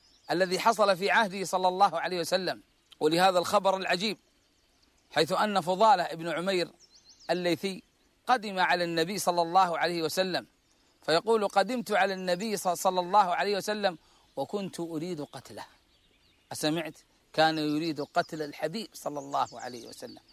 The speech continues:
قال فضالة: "قلت: 'نعم يا رسول الله.'" قال: "ماذا كنت تحدث نفسك؟" قال: "كنت أذكر الله."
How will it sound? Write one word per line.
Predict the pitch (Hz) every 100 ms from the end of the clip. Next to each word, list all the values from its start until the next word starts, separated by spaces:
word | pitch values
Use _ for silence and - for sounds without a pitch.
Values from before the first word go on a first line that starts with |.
| _ _ _ -
قال | 208 190
فضالة: | 170 175 175 190 208 - _ _ _ _ _
"قلت: | 185 208
'نعم | 233 208 175
يا | 156
رسول | 143 139 135 117
الله.'" | 107 104 _ - - - - - - -
قال: | 185 196
"ماذا | 226 247 208
كنت | 190 170
تحدث | 151 160 175 151 143
نفسك؟" | 143 135 - - - _ _ _ _ _ _ _ _
قال: | - 196 180 170 - _ _ _
"كنت | 240 233
أذكر | 233 220 196 196 170
الله." | 139 131